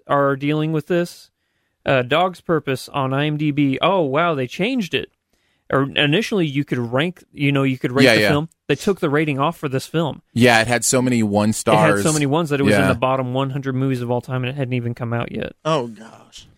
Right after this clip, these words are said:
Speaker 1: So, yeah, they took off the rating for Dog's Purpose.
Speaker 2: Wow. It's so, it's so interesting to me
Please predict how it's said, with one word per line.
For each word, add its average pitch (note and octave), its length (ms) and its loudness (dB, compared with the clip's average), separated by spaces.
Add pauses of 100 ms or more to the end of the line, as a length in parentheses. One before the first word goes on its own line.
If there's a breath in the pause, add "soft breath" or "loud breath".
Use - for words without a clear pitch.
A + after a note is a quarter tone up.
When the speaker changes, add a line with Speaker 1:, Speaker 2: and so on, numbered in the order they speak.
(180)
Speaker 1:
So, - 120 -2
yeah, D3 100 4
they C#3 120 2
took - 260 -4
off C3+ 240 -2
the C3+ 120 -4
rating C3 400 -2
for B2+ 520 -2 (260)
Dog's B2+ 280 0
Purpose. - 440 -6 (1600 soft breath)
Speaker 2:
Wow. A#2+ 400 6 (760 loud breath)
It's D#3 160 2
so, G3 520 2
it's D3 380 -4
so C#3 840 2
interesting B2+ 560 2
to G#2 100 -4
me F#2 380 0